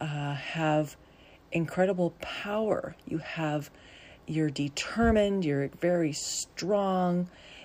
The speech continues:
and powerful and independent. And so having those characteristics gives you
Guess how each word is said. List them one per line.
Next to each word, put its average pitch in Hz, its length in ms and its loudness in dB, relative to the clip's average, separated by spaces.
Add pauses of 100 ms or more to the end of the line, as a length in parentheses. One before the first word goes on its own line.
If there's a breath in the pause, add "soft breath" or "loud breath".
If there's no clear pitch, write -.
(200 loud breath)
and 160 400 4 (500)
powerful - 1000 0 (760 loud breath)
and 175 440 4 (680)
independent. 202 800 -2 (460)
And 170 240 2
so 170 540 2
having 254 480 -2
those 160 220 2
characteristics - 1200 -2 (920 loud breath)
gives 220 400 4
you 139 680 0